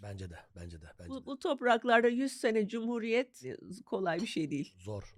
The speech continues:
Speaker 2: İyi kötü
Speaker 1: İyisiyle
Speaker 2: yani.
Speaker 1: kötüsüyle, acısıyla
Speaker 2: İyisi-
Speaker 1: tatlısıyla.
Speaker 2: Bata çıka, bata çıka.
Speaker 1: Bence takdire şayan. Bence biz kendimizi de kutlamalıyız.
Speaker 2: Bence kutlamalıyız. Hatta pastamızdan da bir
Speaker 1: Hatta
Speaker 2: dilim ya.
Speaker 1: pastamızdan da yirmi dokuz Ekim Cumhuriyet Bayramı'nda bir
Speaker 2: Evet.
Speaker 1: pastadan da yiyelim.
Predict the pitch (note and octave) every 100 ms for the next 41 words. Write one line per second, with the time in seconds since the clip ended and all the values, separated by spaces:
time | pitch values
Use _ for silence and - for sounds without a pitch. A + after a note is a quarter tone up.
0 | - A#3 A3 - G3 F#3+ F#3 G#3 - D#3+
1 | F3 E3 D3+ D#3+ - F3+ D#3 B2+ C3+ C#3+
2 | C#3+ G3+ F3+ - D3 D#3 C#3+ D#3+ C#3 A#2+
3 | A#2+ _ _ G#3 A3+ B3+ - G#3 - G3
4 | G#3 A3 - - G3+ A3 - F#3+ F3 F3
5 | F3 - D#3+ D3 D#3 B2 C3 D#3+ E3+ F3
6 | - D#3+ D#3 D#3 C#3+ C#3+ - B2+ A2+ G2+
7 | D3 F3 E3+ - - G#3 G3+ G3 C4 B3
8 | F#3 F#3+ G3+ F#3+ G#3+ - F3+ E3 E3 D#3
9 | F3 F#3 D3+ - C#3 B2+ C3 B2+ A#2+ A#2
10 | C#3 D3+ A#2+ A2+ - G#2+ - D3 D3+ A2
11 | A2 G#2+ - G#2 G2 G#2 B2+ D3 A2 G2+
12 | - G2+ A2 D3 C#3 - _ _ A#2+ G#2
13 | C3+